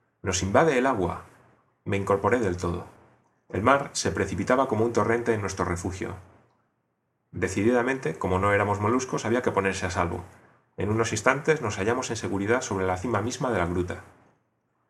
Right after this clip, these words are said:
«¿Qué es lo que pasa?», preguntó Conseil. «¿Qué nuevo fenómeno es este?». «Es la marea, amigos míos», respondí.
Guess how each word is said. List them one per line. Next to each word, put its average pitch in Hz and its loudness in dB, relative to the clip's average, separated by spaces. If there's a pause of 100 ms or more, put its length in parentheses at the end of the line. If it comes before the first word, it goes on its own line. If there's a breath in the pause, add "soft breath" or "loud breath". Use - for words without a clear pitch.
(260)
«¿Qué 123 6
es 120 -2
lo 120 6
que 113 4
pasa?», 101 2
preguntó 92 -2
Conseil. 87 -6 (380)
«¿Qué 117 4
nuevo 135 4
fenómeno 117 2
es - -2
este?». 90 -6 (1400)
«Es 98 0
la 104 4
marea, 107 6
amigos 95 0
míos», 98 -2
respondí. 87 -4